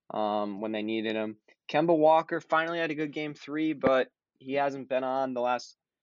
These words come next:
two games before, so you gotta get all three of them going. Jaylen Brown, uh, he wasn't very good against Toronto in a couple games, but he's, he's been pretty good against Miami. Gonna need him. But last, I'd like to touch on the center position.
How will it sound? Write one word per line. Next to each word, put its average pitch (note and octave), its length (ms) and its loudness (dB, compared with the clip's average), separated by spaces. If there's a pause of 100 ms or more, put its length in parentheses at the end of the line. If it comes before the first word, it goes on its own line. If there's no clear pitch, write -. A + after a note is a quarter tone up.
(180)
two D3 160 -4
games C3+ 280 -6
before, B2+ 460 -4
so - 140 -6
you C3+ 100 0
gotta D#3 180 4
get D3+ 140 0
all C#3 180 4
three B2+ 160 -4
of A#2+ 60 -2
them A#2 160 -4
going. G#2 340 -4 (240)
Jaylen C#3 320 0
Brown, C#3 540 2 (320)
uh, A#2+ 300 4
he C3 160 -4
wasn't D3+ 280 -4
very D3+ 260 -4
good D3+ 280 -2
against C#3+ 300 -8
Toronto D3 400 0
in D3+ 80 -2
a D3 40 -8
couple D3 240 -2
games, D3 320 -4
but A#2+ 140 0
he's, A#2+ 240 -8 (380)
he's B2 280 -6 (400)
been F#3 160 6
pretty F3+ 280 0
good E3+ 160 4
against D#3+ 280 -2
Miami. C#3 540 0 (260)
Gonna D3 160 0
need C#3+ 200 0
him. C3 340 -2
But A#2+ 340 6
last, D#3 380 4
I'd C#3+ 100 -2
like C3 140 -2
to A#2 100 -10
touch C3 300 -2
on B2+ 180 2
the G#2+ 60 -8
center D3 340 0
position. A2 500 -6